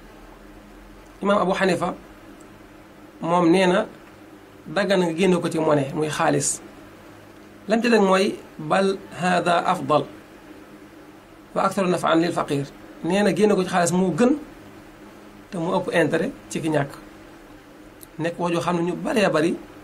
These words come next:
d'accord nañ ci ak moom. Ñu bàyyi xel nag ñeenti wax yi ma wax yépp, te ma wax Imaam Ash-Shafi'i,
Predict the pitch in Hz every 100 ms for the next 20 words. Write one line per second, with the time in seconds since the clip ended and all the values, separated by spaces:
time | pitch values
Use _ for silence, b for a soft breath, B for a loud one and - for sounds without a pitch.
0 | - - - 160 170 156 143 151 147 143
1 | - - - - - - - B B -
2 | - - - 175 220 247 233 226 202 185
3 | 202 226 202 185 180 185 226 - - -
4 | - - - - 175 185 - 175 175 156
5 | 175 175 175 151